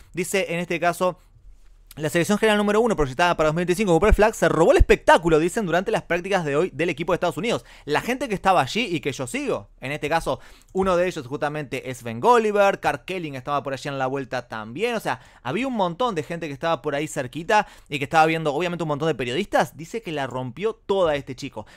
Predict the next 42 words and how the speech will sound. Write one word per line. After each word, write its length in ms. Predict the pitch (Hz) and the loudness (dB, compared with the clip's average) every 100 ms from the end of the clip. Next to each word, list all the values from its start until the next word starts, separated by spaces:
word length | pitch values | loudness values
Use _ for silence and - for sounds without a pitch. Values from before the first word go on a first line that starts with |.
| - | -2
Múltiple 320 | 262 269 220 | 0 2 2
secuencia, 380 | 202 190 220 175 | 2 2 2 2
haremos 180 | 180 180 | -2 0
terminar 200 | 180 180 | 0 0
la 40 | |
cancha 240 | 175 175 | -2 -4
donde 220 | 185 185 180 | -4 -4 -4
Flagg 260 | 180 185 | 0 0
lució 380 | 180 214 262 262 | -2 -6 -4 -2
dominante. 580 | 262 254 214 247 180 139 | 0 0 0 -4 -2 -4
El 60 | 135 | -2
joven 240 | 254 247 | 0 0
de 60 | 175 | 0
diecisiete 260 | 160 202 | -2 -2
años 320 | 220 220 196 | -4 -4 -2
ya 140 | 311 320 | 0 2
parece 240 | 277 277 | 0 -4
ser 120 | 240 | -8
un 80 | 269 | -6
prospecto 340 | 202 175 226 190 | -4 -2 -2 -2
N 120 | 170 | -2
B 100 | 185 | -2
A 60 | |
que 100 | 262 | -4
cambiará 300 | 208 160 151 | -4 -4 -2
la 80 | 214 | -4
franquicia 320 | 196 170 196 | -4 -6 -6
contra 220 | 190 196 196 | -6 -4 -6
futuros 260 | 156 175 | -6 -6
miembros 260 | 160 180 185 | -6 -4 -4
de 40 | |
Salón 160 | 156 180 | -6 -6
de 60 | |
la 100 | 147 | -8
Fama. 320 | - 135 101 - - - - _ | -4 -6 -6 -16 -20 -20 -20 _
Es, 260 | 180 180 - - | -6 -6 -8 -8
es 120 | 156 | -4
una 140 | 190 | 0
locura. 320 | 160 - 170 143 | 2 2 2 2
Anótense 460 | 135 185 220 202 208 | 0 0 -2 -2 -4
este 120 | 180 | -4
nombre 340 | 170 170 214 | -4 -4 -6